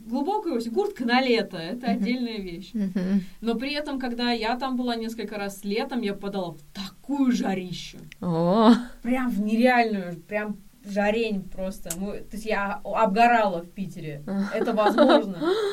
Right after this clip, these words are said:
Speaker 1: Вот я попадала именно на эти два дня лета.
Speaker 2: О.
Speaker 1: Прям такие тоже. В-, хотя как раз вот дождливый Питер я практически не видела. Ну, то и, и
Speaker 2: М.
Speaker 1: ладно пока с этим.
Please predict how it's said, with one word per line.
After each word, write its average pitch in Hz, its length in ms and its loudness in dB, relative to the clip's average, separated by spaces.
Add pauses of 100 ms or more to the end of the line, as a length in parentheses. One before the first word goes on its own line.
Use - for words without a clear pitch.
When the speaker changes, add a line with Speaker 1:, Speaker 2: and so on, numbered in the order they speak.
(880)
Speaker 1:
Вот 226 360 -2
я 233 180 4
попадала 220 400 2
именно 269 320 0
на 240 160 6
эти 240 160 2
два 202 220 4
дня 208 180 2
лета. 190 380 0 (200)
Speaker 2:
О. 226 920 10 (160)
Speaker 1:
Прям 208 340 -2 (1080)
такие 202 600 -6
тоже. 175 380 -8 (840)
В-, 208 200 -6 (160)
хотя 240 260 0
как 254 160 -4
раз 262 160 0
вот 247 100 -2
дождливый 233 560 0
Питер 247 420 -6 (100)
я 190 360 -8
практически 202 520 -12
не 185 180 -10
видела. 151 300 -14 (240)
Ну, 185 160 0
то 175 80 2
и, - 80 2
и 170 180 -2
Speaker 2:
М. 196 80 0
Speaker 1:
ладно 196 260 0
пока 151 240 -12
с - 80 -16
этим. 160 280 -14